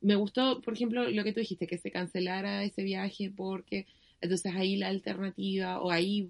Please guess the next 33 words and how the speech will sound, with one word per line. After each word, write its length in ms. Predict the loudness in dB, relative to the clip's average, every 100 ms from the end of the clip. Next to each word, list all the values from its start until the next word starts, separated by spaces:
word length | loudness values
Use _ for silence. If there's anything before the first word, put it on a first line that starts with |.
| -8 -6
sí 140 | -4
buscar 340 | -4 -4 -4
un 120 | -2 -4
trabajo 540 | -4 -2 -2 -2 -4
y 260 | 0 0 0
por 180 | -2 -2
el 120 | -2
trabajo 360 | -4 -4 -4 -2
a 40 |
lo 100 | -2
mejor 260 | -4 -6 -6
después 400 | -6 -4 -4 -6 _ _ _ _
consigue 440 | -2 -2 0 0 0
la 120 | 0
oportunidad. 600 | -2 -4 -2 -2 -2 -6 _ -2
Me 120 | 2
gusta 320 | 2 2 0 2
que 100 | 2
hubiese 260 | 2 2
llegado 260 | 0 0 0
a 20 |
Antártica, 680 | -2 -2 -6 -4 -6 -8 -14 _ _ _ _ 0
pero, 520 | 2 4 2 -2 -6 _ _ _ _ _ _ _
eh, 280 | -12 -8 -8 -10 _ -12
se 140 | 0
hubiese 380 | 2 4 2 2
visto 300 | 0 -2 -4
como 180 | -2 -2
una 140 | 0 0
metáfora 480 | -2 -2 -2 -2
mucho 320 | -2 -2 -2 -2
más 240 | 0 -2
efectiva 720 | -4 -4 -6 -4 0 0 0